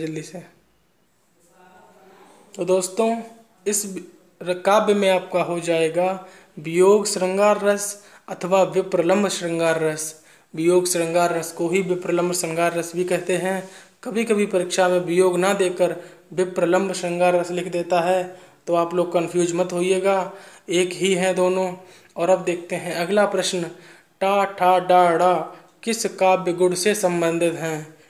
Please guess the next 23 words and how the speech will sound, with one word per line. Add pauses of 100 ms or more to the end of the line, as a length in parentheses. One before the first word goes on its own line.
(100)
ये
मैंने
गुण
के
दो
प्रश्न
आपको
लगातार
दिए
हैं, (360)
परीक्षा
की
दृष्टि
से
महत्वपूर्ण
हैं, (460)
तो
जिसे
पता
हो
वो
कमेंट
कीजिए,